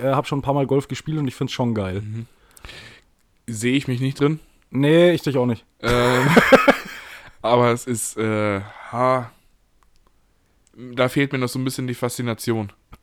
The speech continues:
Speaker 2: Da
Speaker 1: Also
Speaker 2: bin, da bin ich eher beim, beim Squashen oder so. Da bin ich wieder
Speaker 1: Ja,
Speaker 2: mehr
Speaker 1: verstehe
Speaker 2: dabei.
Speaker 1: ich auch. Also bei Golf muss ich halt sagen, selber, äh, oder zuschauen, nee, langweilt mich.
Speaker 2: Ja.
Speaker 1: Selber spielen ist ganz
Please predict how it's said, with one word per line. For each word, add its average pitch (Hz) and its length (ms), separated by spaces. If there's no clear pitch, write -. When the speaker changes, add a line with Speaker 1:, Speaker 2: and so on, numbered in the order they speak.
Speaker 2:
Da - 100
Speaker 1:
Also 143 140
Speaker 2:
bin, 117 80
da 120 100
bin 135 160
ich 123 140
eher 127 240
beim, 113 360
beim 110 260
Squashen 110 680
oder 95 220
so. 98 200
Da 107 100
bin 123 100
ich 110 120
wieder 110 100
Speaker 1:
Ja, 117 80
Speaker 2:
mehr 131 80
Speaker 1:
verstehe 104 260
Speaker 2:
dabei. 131 120
Speaker 1:
ich - 20
auch. 113 300
Also 123 140
bei 139 160
Golf 151 240
muss 156 160
ich 139 80
halt 123 120
sagen, 131 260
selber, 123 920
äh, - 40
oder 127 160
zuschauen, 175 520
nee, 147 340
langweilt 156 300
mich. 165 140
Speaker 2:
Ja. 113 180
Speaker 1:
Selber 156 340
spielen 160 260
ist 156 140
ganz 127 180